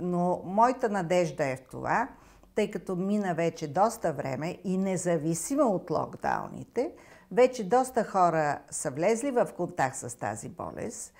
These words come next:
И ако си дадем малко зор и направим поне петстотин хиляди вакцинации, аз мисля, че ще стигнем заветното <laughs> число на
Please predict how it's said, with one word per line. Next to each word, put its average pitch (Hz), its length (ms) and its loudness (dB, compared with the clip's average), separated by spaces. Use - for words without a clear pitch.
И 196 120 0
ако 202 180 -2
си 165 180 -6
дадем 165 360 2
малко 190 500 2
зор 131 320 0
и 170 100 0
направим 208 520 2
поне 170 460 -2
петстотин 180 800 0
хиляди 151 500 -2
вакцинации, 127 960 -8
аз 247 640 2
мисля, 185 440 -2
че 233 320 -2
ще 208 340 -6
стигнем 220 880 -6
заветното 185 920 -2
<laughs> - 20 -14
число 185 580 2
на 190 360 -2